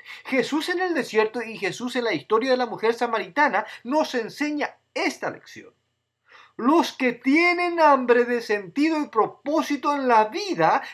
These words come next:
necesitan venir a Jesús. En el pan y vida,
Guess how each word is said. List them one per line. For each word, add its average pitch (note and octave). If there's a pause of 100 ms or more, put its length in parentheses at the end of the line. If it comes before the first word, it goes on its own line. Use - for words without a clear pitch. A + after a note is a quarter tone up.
necesitan C#4+ (140)
venir A#3+ (500)
a -
Jesús. - (720)
En A#3
el F#3+
pan B3 (800)
y D#3
vida, G#3